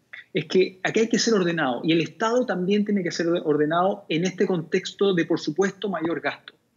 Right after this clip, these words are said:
Pero en ese contexto de mayor gasto, porque esto probablemente se va a prolongar más allá de lo que nosotros tenemos, eh, pre-, eh, antici-, que, que hemos,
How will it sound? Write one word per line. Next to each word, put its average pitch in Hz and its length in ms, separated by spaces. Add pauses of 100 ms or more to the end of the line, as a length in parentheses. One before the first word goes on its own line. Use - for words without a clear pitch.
(420)
Pero 165 160
en 202 60
ese 226 160
contexto 226 380
de 202 40
mayor 190 240
gasto, 202 460 (300)
porque 160 280
esto 226 180
probablemente 214 600
se 196 100
va 196 80
a - 20
prolongar 175 600
más 175 340
allá 180 220
de 185 60
lo 175 100
que 160 80
nosotros 147 240
tenemos, 170 400 (120)
eh, 131 100
pre-, 156 220
eh, 131 260
antici-, 135 420
que, - 180
que - 100
hemos, 143 280